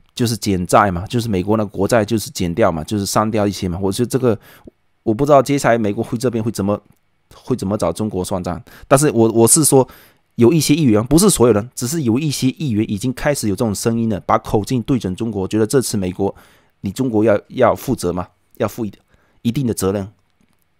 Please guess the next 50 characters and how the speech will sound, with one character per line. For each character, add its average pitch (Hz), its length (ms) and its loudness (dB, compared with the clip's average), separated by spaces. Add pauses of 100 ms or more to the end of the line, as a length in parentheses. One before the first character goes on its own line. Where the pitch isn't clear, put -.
(140)
相 131 220 -2
当 120 100 0
大 117 140 2
的 - 40 -2
责 - 140 -6
任 90 140 -4
嘛。 82 120 -10
所 - 140 -4
以 107 40 0
说 117 100 2
我 104 80 4
希 - 180 -2
望 123 220 2 (960)
不 107 100 -2
要 107 80 2
发 104 140 -4
生 101 80 -6
这， - 140 -14 (380)
我， 85 420 4
我， - 0 -
我， 135 240 4
我 135 60 0
们 135 120 4
看 196 140 4
着 160 80 0
办 156 160 4
吧。 92 160 -4
所 135 100 -6
以 131 40 -6
这 185 120 0
次 165 140 -6
我， 110 220 2
我 104 140 0
觉 101 100 0
得 123 80 2
唯 104 140 0
一 143 140 -4
的 123 100 0
一 107 60 0
个， 107 260 0 (520)
一 113 60 -8
个 120 120 4
顾 135 220 6
虑 110 120 4
吧， - 240 -6 (520)
唯 104 120 -2
一 120 40 0
的 120 80 0
顾 113 160 -2
虑。 95 140 -4